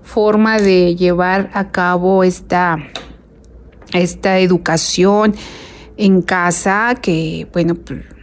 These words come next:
no van a la escuela, pero están en casa y que ellos pueden tener esta educación de esta forma que los papás han podido darles,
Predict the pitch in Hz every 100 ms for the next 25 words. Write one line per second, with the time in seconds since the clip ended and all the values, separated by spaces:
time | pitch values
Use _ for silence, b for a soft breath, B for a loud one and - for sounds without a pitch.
0 | - - 170 170 196 190 185 - 202 180
1 | 180 190 185 156 170 160 170 170 156 160
2 | - 185 208 190 175 175 170 190 - 170
3 | 170 170 185 180 170 165 175 175 - 196
4 | 196 160 165 - 180 208 254 B B B
5 | B 190 170 165 165 226 226 196 185 180
6 | 180 247 - - - - 180 160 165 160
7 | - 156 - 156 156 208 - - 175 156
8 | 160 226 185 160 165 185 175 156 190 202
9 | 165 -